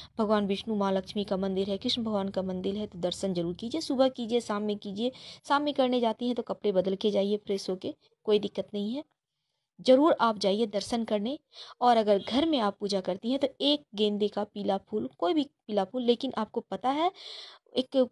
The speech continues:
फूल होता है कनेल का फूल, जो शिव जी को अर्पित होता है, वो फूल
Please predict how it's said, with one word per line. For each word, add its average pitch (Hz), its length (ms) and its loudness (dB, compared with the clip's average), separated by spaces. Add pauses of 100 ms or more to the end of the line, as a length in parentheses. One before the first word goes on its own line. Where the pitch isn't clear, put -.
फूल 320 160 2
होता 254 280 4
है 247 200 0 (160)
कनेल 208 320 2
का 180 160 -8
फूल, 214 280 -8 (1000)
जो 240 140 4
शिव 226 200 0
जी 220 100 -2
को 220 120 2
अर्पित 202 280 -2
होता 185 200 -4
है, 233 180 -2 (320)
वो 285 120 6
फूल 285 320 0